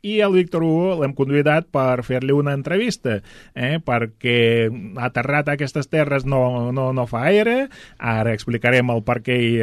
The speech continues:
i el com, i fa una bona campanya escaquística aquí.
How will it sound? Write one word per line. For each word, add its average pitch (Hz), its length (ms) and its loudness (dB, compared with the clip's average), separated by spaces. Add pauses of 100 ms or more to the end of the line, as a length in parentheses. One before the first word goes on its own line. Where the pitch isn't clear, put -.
i 117 320 -2
el 113 160 -6
com, 247 300 2 (500)
i 208 580 2 (380)
fa 160 180 2
una 190 140 4
bona 175 500 2
campanya 156 460 -2
escaquística 135 560 -6
aquí. 98 200 -8